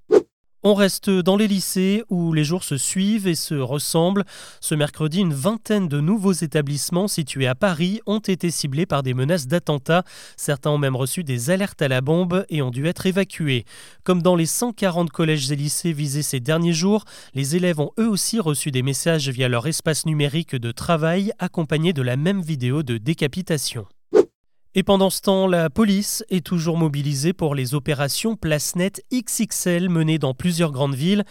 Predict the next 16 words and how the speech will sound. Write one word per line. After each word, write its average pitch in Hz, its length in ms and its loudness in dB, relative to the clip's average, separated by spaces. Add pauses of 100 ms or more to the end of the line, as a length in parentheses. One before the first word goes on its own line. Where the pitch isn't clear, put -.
(260)
Il 131 120 -6
y 123 60 0
a 123 60 2
eu 123 80 0
Marseille 156 500 0
la 160 140 0
semaine 151 320 0
dernière, 165 480 0
puis - 180 -6
Lille, 190 480 0
Dijon, 165 460 0
Paris 175 420 0
et 139 60 2
Lyon 165 280 2
ce - 160 -2
lundi. 147 360 0